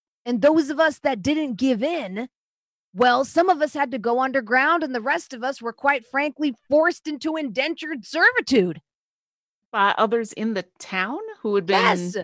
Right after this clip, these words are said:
Speaker 2: drugged by this tea?
Speaker 1: Well, I think it's the tea.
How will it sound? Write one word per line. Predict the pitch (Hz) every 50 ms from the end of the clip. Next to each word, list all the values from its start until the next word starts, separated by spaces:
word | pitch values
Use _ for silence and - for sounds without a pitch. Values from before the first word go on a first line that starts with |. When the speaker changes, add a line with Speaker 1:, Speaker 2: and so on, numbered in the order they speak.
| - _ _ _ _ _ _ _ _ 214
Speaker 2:
drugged | - 208 208 196 226 226 214 220
by | 190 226 226
this | 214 202 220 - - - _
tea? | - - 262 202 - - _ _ _ _ _ _ _ _ _ _ _ _ _ _ _ _ _ _ _ _ _ _
Speaker 1:
Well, | _ 170 180
I | 175
think | - - 226 220 -
it's | 170 - -
the | _ 143
tea. | _ - 165 _